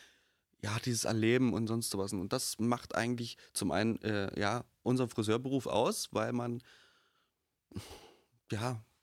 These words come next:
m-, dieses Gespräch hat, äh, dieses Arbeiten. Klar hängt im, im, beim Friseur natürlich ganz, ganz viel im Hintergrund, was man eigentlich nie so sieht, weil meistens ist immer so Friseur, äh, der kann bloß Haare schneiden, äh, ein bisschen, äh, färben und das war's.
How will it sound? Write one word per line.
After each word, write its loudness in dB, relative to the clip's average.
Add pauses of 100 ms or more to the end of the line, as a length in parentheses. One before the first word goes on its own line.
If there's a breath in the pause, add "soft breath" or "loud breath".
m-, 0 (320)
dieses 0
Gespräch -2
hat, -4
äh, 0
dieses 0
Arbeiten. 0 (280 loud breath)
Klar 4
hängt 0
im, 0
im, -2 (220)
beim -2
Friseur 2
natürlich -2
ganz, -2
ganz -2
viel 0
im 2
Hintergrund, 0 (200 loud breath)
was -2
man 0
eigentlich -2
nie 2
so 0
sieht, -2
weil 2
meistens -2
ist -2
immer 0
so 0
Friseur, 2 (680)
äh, 2
der 0
kann 2
bloß -2
Haare 2
schneiden, 0
äh, 0
ein -12
bisschen, 0
äh, 0
färben 4
und 2
das -2
war's. -2